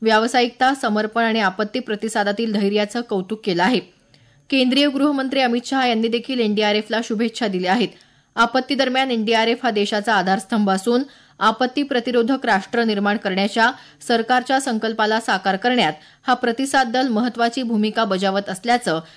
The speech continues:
शहा यांनी समाज माध्यमावरच्या संदेशात म्हटलं आहे. उत्तर प्रदेश विधानसभामध्ये आजपासून शहाऐंशीव्या अखिल भारतीय पीठासीन अधिकारी परिषदेला सुरुवात होत आहे. लोकसभा अध्यक्ष ओम बिर्ला उद्घाटन सत्राला संबोधित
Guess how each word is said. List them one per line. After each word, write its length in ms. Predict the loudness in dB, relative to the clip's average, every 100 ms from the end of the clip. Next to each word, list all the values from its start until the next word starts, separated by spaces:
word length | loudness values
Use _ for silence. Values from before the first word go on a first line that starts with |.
| _
शहा 340 | -2 0 2 0
यांनी 260 | 0 -2
समाज 360 | -2 0 0 0
माध्यमावरच्या 720 | -2 0 -2 0 -2 -2 -2
संदेशात 500 | 0 -2 -2 -2 -2 0
म्हटलं 260 | -2 0
आहे. 200 | 0 0 -4 -10 _ _ _ -6
उत्तर 320 | -6 0 -2
प्रदेश 420 | 0 0 0 -2
विधानसभामध्ये 760 | -2 -2 -2 0 0 -2 -2 0
आजपासून 560 | 0 0 -2 -2 -4 -4
शहाऐंशीव्या 680 | -2 0 0 -2 0 2
अखिल 240 | 2 -2 -2
भारतीय 400 | -2 -2 -4 -4
पीठासीन 520 | -4 -4 -4 -2 -4
अधिकारी 400 | -2 -2 -2 -2
परिषदेला 580 | -2 -4 -2 -2 0 0
सुरुवात 340 | -2 0 0 -2
होत 100 | -2
आहे. 200 | 0 0 -4 -16 _ 0
लोकसभा 480 | 2 2 0 2 2
अध्यक्ष 340 | 2 -4 -2
ओम 240 | 0 0 2
बिर्ला 340 | 2 2 2
उद्घाटन 520 | 0 -2 -4 -2 -2
सत्राला 420 | -4 0 2 2
संबोधित 460 | 0 0 0 0